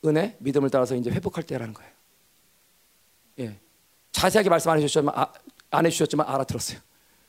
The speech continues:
그래서, 예, 저도 죄송하다고 양해를 구하면서, 예, 중보를 같이 시작했어요.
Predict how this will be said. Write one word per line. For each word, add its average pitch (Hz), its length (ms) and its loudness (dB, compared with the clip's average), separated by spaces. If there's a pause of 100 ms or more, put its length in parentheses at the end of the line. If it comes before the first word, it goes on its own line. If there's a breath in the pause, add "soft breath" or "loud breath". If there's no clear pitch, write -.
(280 soft breath)
그래서, 185 420 0 (200)
예, 120 200 -6 (840)
저도 139 280 0 (180)
죄송하다고 156 680 4
양해를 151 320 4
구하면서, 147 600 0 (840)
예, 107 180 -8 (460)
중보를 147 300 0
같이 120 160 -8
시작했어요. 165 460 -6